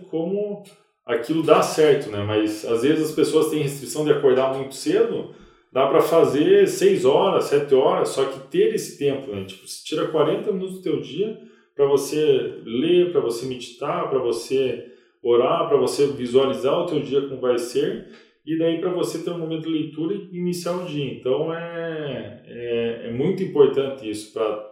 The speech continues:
pra todos os nossos, nossos pilares da vida, né? Você cuidar do teu emocional, cuidar da tua parte espiritual, da tua mente, né? Do teu físico. Então, todo, todo essa, esse conjunto, né, faz com que você tenha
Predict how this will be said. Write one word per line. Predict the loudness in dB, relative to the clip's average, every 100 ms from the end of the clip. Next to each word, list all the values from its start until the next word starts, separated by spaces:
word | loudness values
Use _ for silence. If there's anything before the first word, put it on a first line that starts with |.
| -8
pra | -4 0
todos | 0 2
os | 4 4
nossos, | 2 -4 -4 -6
nossos | -6 -6
pilares | -6 -2 0 0 0
da | -2
vida, | -2 -8
né? | -8
Você | -10 -12 -4 -4 -4 -10 _ _ _
cuidar | 2 2
do | 4
teu | 2 0
emocional, | -4 -4 -6 -4 -4 -2 -2 -4
cuidar | -4 2 2
da |
tua | 2 -2
parte | 0 -2
espiritual, | -2 -8 -8 -8 -6 -4 -4
da | -4 -4
tua | -4 -8
mente, | -8 -10 -10 -10 -12 -14
né? | -12 -14 -16 _ _ _ -18
Do | 2
teu | 4 4
físico. | 0 -8 -8 -8 -12 -6
Então, | -2 -2 -4 -10 -18 -6
todo, | -4 -4 -4
todo | -4
essa, | -4 -4 -4 -4 -4 -4 -6 -8 -10 -16 _ _ _ _ _
esse | -20 -4
conjunto, | 0 0 0 -2 -4 -6
né, | -8 -8
faz | -6 -6 -6
com | -6 -14
que | -8
você | -6 -6 -12 -16
tenha | -12 -10 -10 -12 -14